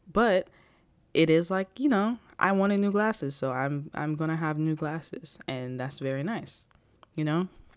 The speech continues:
Like, it's, I don't know. Change sometimes is neither good or bad. It's just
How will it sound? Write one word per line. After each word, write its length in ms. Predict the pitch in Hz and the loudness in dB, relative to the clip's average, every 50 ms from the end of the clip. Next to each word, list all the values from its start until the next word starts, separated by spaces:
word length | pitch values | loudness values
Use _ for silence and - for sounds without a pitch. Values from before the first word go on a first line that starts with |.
| _ _ _ _ _ _ _ _ _ _ _ _ _ _ - - | _ _ _ _ _ _ _ _ _ _ _ _ _ _ -8 -4
Like, 240 | 160 170 170 - | -4 -4 -2 -2
it's, 220 | 165 170 165 - - _ - - - - - - - - - - - - - - - - - _ _ _ - - | -4 -6 -6 -8 -14 _ -20 -20 -20 -20 -20 -20 -20 -20 -20 -20 -20 -20 -20 -20 -20 -20 -20 _ _ _ -8 -2
I 80 | - 285 | 2 2
don't 120 | 302 269 | 4 4
know. 260 | 226 156 131 139 160 - - - | 4 2 0 -2 -4 -4 -4 -4
Change 420 | - - - 226 233 247 247 240 226 | -4 -2 -2 -2 0 0 0 -2 -4
sometimes 720 | - - - 220 208 208 202 196 208 196 190 196 190 175 | -6 -8 -4 -2 -2 -2 -2 -2 -2 -2 0 2 2 0
is 180 | 160 156 139 | 0 -2 -2
neither 380 | 143 143 151 160 160 165 160 147 | -2 0 0 0 2 2 0 0
good 420 | 135 131 - 139 139 143 151 143 - | -2 -2 -2 -2 0 0 0 -2 -2
or 240 | - 135 135 127 120 | -2 -2 -2 -2 -2
bad. 520 | 127 123 120 123 120 120 120 120 117 131 - _ _ _ _ _ _ _ _ - - _ - | -4 -4 -4 -4 -2 -2 -2 -4 -4 -6 -10 _ _ _ _ _ _ _ _ -20 -18 _ -4
It's 240 | 156 147 - - - | -4 -2 -2 -2 0
just 320 | 156 147 143 143 - - | 0 -2 -2 -2 -6 -10